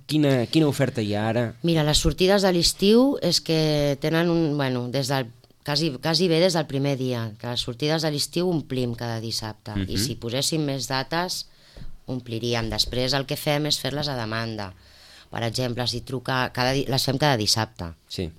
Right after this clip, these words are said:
Speaker 2: Però si truca un grup i et diu, «Mira, és que ens volem apuntar vint», clar, vint de cop, llavors ja els, els oferim un altre dia, perquè si no... Vull dir, les de l'estiu, superbé.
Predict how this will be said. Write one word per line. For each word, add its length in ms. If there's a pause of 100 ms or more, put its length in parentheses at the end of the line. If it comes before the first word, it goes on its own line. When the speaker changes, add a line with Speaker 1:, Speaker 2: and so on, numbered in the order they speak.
(380)
Speaker 2:
Però 140
si 100
truca 280
un 100
grup 260
i 60
et 80
diu, 160
«Mira, 160
és 100
que 80
ens 160
volem 260
apuntar 400
vint», 320 (640)
clar, 320
vint 180
de 140
cop, 340
llavors 360
ja 100
els, 220
els 160
oferim 320
un 60
altre 280
dia, 320 (640)
perquè 180
si 120
no... 220 (360)
Vull 160
dir, 160
les 240
de 120
l'estiu, 520
superbé. 640